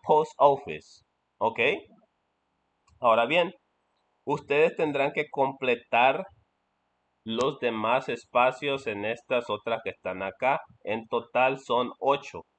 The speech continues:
¿ok? Para eso lo que yo quiero que hagan, primero van a copiar esto en su cuaderno en inglés, van a dejar espacio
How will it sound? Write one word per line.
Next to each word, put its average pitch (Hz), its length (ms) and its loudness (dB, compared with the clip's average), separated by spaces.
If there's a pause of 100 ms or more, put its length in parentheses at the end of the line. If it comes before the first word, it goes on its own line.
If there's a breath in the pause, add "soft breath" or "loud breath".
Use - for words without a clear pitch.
(240)
¿ok? 98 260 -8 (1160)
Para 139 320 4
eso 160 200 -2
lo - 140 0
que 131 100 -4
yo 127 140 0
quiero 127 240 0
que 120 120 -2
hagan, 85 300 -2
primero 131 400 -2
van 107 200 -2
a 135 80 -4
copiar 143 440 -2
esto 131 300 -4
en 95 80 -8
su 90 120 -14
cuaderno 98 460 -2
en 131 80 -4
inglés, 156 500 -2 (400)
van 117 140 2
a 135 80 2
dejar 139 260 0
espacio 139 720 0